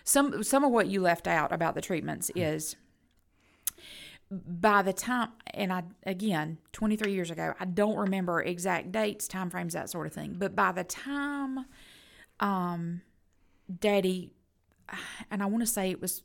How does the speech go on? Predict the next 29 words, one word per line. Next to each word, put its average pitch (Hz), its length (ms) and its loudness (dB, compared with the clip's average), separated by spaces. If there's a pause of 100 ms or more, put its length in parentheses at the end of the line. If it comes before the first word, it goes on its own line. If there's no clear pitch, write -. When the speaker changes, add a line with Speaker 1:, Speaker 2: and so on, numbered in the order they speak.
(160)
Speaker 1:
sometime 220 600 0
in 165 100 -4
nineteen 170 440 -4
ninety-nine, 151 640 -8 (160)
Speaker 2:
Mm-hmm. 113 480 -2
Speaker 1:
um, 170 520 -2 (920)
they 180 320 6
had 196 200 -2
just 185 160 -4
basically 190 520 2
said, 151 500 -6 (640)
you 208 100 2
know, 170 460 2
um, 170 480 -2 (240)
"We 196 760 2
can't 202 360 -2
tell 214 260 2
you 233 200 0
when, 233 440 0
we 180 120 0
can't 185 260 -6
tell 196 120 -2
you 190 200 -2
how 208 140 -2
much 202 180 -4
longer 226 260 -2
you 226 200 -2
have, 220 420 -2
but - 240 0